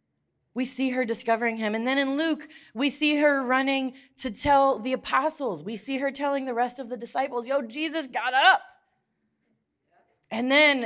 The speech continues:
in one of my absolute favorite passages, in John chapter twenty,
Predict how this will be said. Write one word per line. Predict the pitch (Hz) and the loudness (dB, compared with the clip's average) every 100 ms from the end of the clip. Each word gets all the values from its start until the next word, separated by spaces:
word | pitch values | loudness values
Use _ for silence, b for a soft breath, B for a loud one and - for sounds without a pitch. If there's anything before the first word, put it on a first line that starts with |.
| - | -6
in | 233 240 | -6 -2
one | 262 262 | 0 0
of | 254 | 0
my | 254 247 - | 0 -2 2
absolute | 254 277 - 294 277 254 - b b b b _ | 0 0 -4 -6 -6 -6 -8 b b b b _
favorite | 339 370 381 254 214 | 4 4 4 0 -4
passages, | - 196 180 180 156 151 147 | -2 -2 -2 -8 -8 -8 -10
in | - 202 175 | -10 -10 -4
John | 220 247 262 | -2 0 -2
chapter | 254 240 214 | -2 -2 -2
twenty, | 180 - 180 175 147 | -12 -12 -12 -12 -14